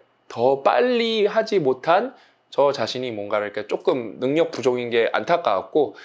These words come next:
그래도 여러분이 꾸준하게 사랑해 주시고 응원해 주셔서, 어, 저희가 최소한 독서연구소와,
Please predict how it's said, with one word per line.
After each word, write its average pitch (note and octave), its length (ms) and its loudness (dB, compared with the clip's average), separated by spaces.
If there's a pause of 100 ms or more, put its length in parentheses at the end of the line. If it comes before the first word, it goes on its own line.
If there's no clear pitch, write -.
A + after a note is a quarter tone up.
(380)
그래도 A#3+ 380 4
여러분이 D3 440 2
꾸준하게 F3+ 500 -2
사랑해 E3+ 460 -2
주시고 C#3 600 -2
응원해 C#3 300 0
주셔서, A#2 520 -4 (480)
어, C3 180 -10 (120)
저희가 C3 460 -2 (100)
최소한 - 460 2 (440)
독서연구소와, A2+ 1160 0